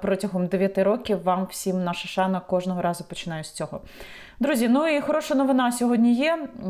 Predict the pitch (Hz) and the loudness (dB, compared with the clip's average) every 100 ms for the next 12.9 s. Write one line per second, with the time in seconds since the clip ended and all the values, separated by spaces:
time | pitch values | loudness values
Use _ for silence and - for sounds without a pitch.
0 | 180 - 220 220 226 240 220 214 208 - | -4 0 0 2 -2 0 0 2 0 0
1 | 214 226 208 190 - 190 202 202 202 208 | 0 2 2 0 0 0 0 0 0 0
2 | 202 165 170 202 180 - 170 175 180 160 | 0 -2 0 0 0 -2 0 2 2 0
3 | 170 - - - - 160 160 190 180 175 | -6 -18 -20 -20 -8 -6 2 4 4 4
4 | 165 - 240 233 175 160 - 214 - - | 0 2 0 2 0 -2 -2 -2 -2 0
5 | 180 196 202 294 311 311 285 262 247 - | -2 0 -2 2 0 2 0 0 -6 -18
6 | - - 185 254 247 240 226 220 208 185 | -20 -4 0 2 4 4 6 4 4 2
7 | - 190 175 226 233 196 - 254 208 202 | 2 2 4 2 2 0 -4 0 0 0
8 | 190 - 185 196 208 190 180 202 196 185 | -4 0 -2 0 0 0 0 0 2 2
9 | 196 - 311 339 349 - - - 226 254 | 2 0 0 0 -2 -20 -18 -4 0 0
10 | 180 - 208 202 208 220 285 302 302 233 | 0 0 2 2 0 2 0 0 -2 -4
11 | - 202 202 196 175 175 170 160 - 160 | -2 0 2 2 2 2 0 -2 -10 -2
12 | 202 302 311 277 220 226 233 226 | 2 2 2 0 0 -2 0 -2